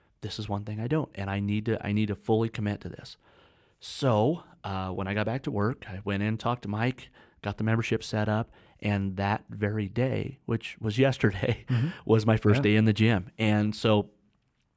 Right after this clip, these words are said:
Speaker 1: I went in and, uh, you know, it's completely foreign to me. I mean, there's, there's so much going on in there that I have no idea what it is. So I'm like, "Treadmill. I know what a treadmill is."
Speaker 2: Mm-hmm.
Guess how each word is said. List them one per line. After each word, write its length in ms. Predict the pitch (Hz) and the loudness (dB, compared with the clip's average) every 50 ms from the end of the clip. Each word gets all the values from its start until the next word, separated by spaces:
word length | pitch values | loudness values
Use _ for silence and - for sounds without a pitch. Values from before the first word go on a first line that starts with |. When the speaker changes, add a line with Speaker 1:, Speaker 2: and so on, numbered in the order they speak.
| - - | -4 2
Speaker 1:
I 120 | 113 120 120 | 4 6 8
went 160 | 120 123 120 | 8 8 8
in 280 | 120 123 123 123 120 - | 8 6 6 4 2 0
and, 480 | - 101 101 101 101 101 101 98 95 - - | 0 0 2 2 2 2 0 0 -2 -4 -6
uh, 80 | 110 104 - | -8 -6 -4
you 80 | 107 101 | -2 0
know, 140 | 98 95 98 | 0 0 0
it's 240 | 92 - 110 - - | -2 -4 -8 -8 -6
completely 500 | - 98 - - - 117 117 117 117 117 | -4 -4 -4 -2 0 2 2 4 2 0
foreign 320 | - - 104 101 101 98 | 0 0 0 2 2 2
to 60 | 95 95 | 0 0
me. 240 | 95 98 98 98 | 0 0 -2 -2
I 60 | 95 98 | -2 -2
mean, 120 | 98 95 | -4 -2
there's, 240 | 98 98 98 - - - - - - - | -2 -4 -4 -6 -8 -12 -18 -14 -8 -4
there's 140 | 104 98 | -4 -4
so 160 | - - 117 110 | 0 2 2 4
much 180 | 110 113 - - | 4 2 2 2
going 200 | 117 110 107 104 | 2 2 4 4
on 140 | 104 104 107 | 2 2 2
in 60 | 107 | 2
there 120 | 107 107 104 | 2 2 2
that 100 | 98 95 | 2 2
I 40 | 98 | 0
have 100 | 95 95 | -2 -2
no 180 | 98 98 95 98 | -2 -2 -2 0
idea 200 | 98 98 101 98 | 0 0 0 2
what 120 | 98 98 95 | 2 0 0
it 80 | 95 | 2
is. 240 | 104 113 117 120 - - - - - - - - - _ | 2 4 4 2 0 -2 -16 -20 -20 -20 -20 -20 -20 _
So 260 | - - - 110 104 107 | -8 -2 2 2 4 4
I'm 80 | 104 104 | 4 2
like, 280 | 101 101 - - - - | 0 0 -2 -6 -12 -4
"Treadmill. 460 | - - 104 101 95 98 92 85 - - | 0 2 2 2 2 -2 -6 -6 -6 -4
I 80 | 104 | 0
know 80 | 107 104 | 0 0
what 80 | 98 92 | 0 0
a 20 | 92 | -2
treadmill 380 | - - 90 92 92 92 92 - | -4 -6 -6 -6 -6 -8 -10 -10
is." 240 | 64 - - - - | -12 -12 -12 -10 -8
Speaker 2:
Mm-hmm. 200 | 107 98 92 95 | -8 -6 -6 -6